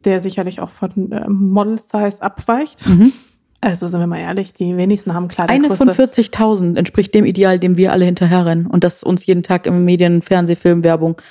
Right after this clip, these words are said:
Speaker 2: gezeigt wird. Eine von vierzigtausend. Und ich find's einfach so wichtig, dass wir alle lernen, dass alles, was dazwischen ist, auch total normal ist. Wenn man's jetzt, dass wir alle normal sind, das würd ich mir einfach wünschen. Weil dann gäb's gar nicht mehr diese krassen Hierarchien und oh mein Gott und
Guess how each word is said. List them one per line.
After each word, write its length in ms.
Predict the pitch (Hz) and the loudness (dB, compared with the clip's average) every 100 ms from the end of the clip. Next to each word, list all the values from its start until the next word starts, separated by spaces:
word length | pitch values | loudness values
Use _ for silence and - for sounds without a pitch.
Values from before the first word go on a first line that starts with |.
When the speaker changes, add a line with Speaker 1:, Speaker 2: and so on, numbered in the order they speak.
| - - | -20 -10
Speaker 2:
gezeigt 360 | 175 165 165 | -4 -2 0
wird. 160 | 160 - | -2 0
Eine 240 | 190 208 | 0 -2
von 180 | 196 185 | 0 -2
vierzigtausend. 800 | - 190 180 - 175 170 170 165 - - - - | 0 -2 -2 -2 -2 0 -2 -6 -14 -20 -20 -6
Und 380 | - 175 175 - - - | 0 2 2 -2 -10 -10
ich 160 | - - | -14 -4
find's 160 | 196 185 | 0 0
einfach 160 | 175 | 0
so 160 | 185 185 | 0 0
wichtig, 240 | 190 185 | 0 -2
dass 220 | - - | -2 0
wir 120 | 196 - | 0 2
alle 140 | 175 | 2
lernen, 280 | 175 175 175 | 2 0 0
dass 260 | 170 - | -2 -4
alles, 240 | - 214 214 | -2 0 0
was 100 | 190 | -2
dazwischen 580 | 185 - 196 185 180 - | -2 0 0 0 0 0
ist, 260 | 185 - - | -4 -2 -4
auch 160 | 180 | -4
total 480 | - 185 - 180 202 | -6 -6 -2 0 4
normal 460 | 214 202 196 202 202 | 4 4 4 2 2
ist. 280 | 233 240 | 0 0
Wenn 80 | 170 | 2
man's 180 | 175 175 | 2 2
jetzt, 200 | 180 - - - | -2 -4 -20 -6
dass 140 | 190 | -2
wir 100 | - - | 0 0
alle 160 | 208 | 0
normal 360 | 190 160 165 160 | 2 0 0 -2
sind, 280 | 160 160 - - | -2 -4 -6 -6
das 140 | 180 | -2
würd 100 | 196 | -2
ich 80 | - | -2
mir 60 | |
einfach 220 | - 185 185 | -4 -2 -2
wünschen. 360 | 190 - 170 - - - | -2 0 -2 -4 -20 -6
Weil 100 | - | 0
dann 100 | 175 | 2
gäb's 200 | 175 185 | 2 0
gar 140 | - 185 | -2 -2
nicht 100 | 185 | -2
mehr 80 | 180 | 0
diese 460 | 175 175 175 170 | 2 4 4 2
krassen 340 | - 185 - 180 | 0 -4 0 2
Hierarchien 600 | 185 185 185 175 180 180 | 4 2 0 0 0 2
und 180 | 180 - | 0 0
oh 80 | |
mein 220 | 190 185 175 | 0 0 0
Gott 220 | 175 180 | -2 -2
und 180 | 180 | -6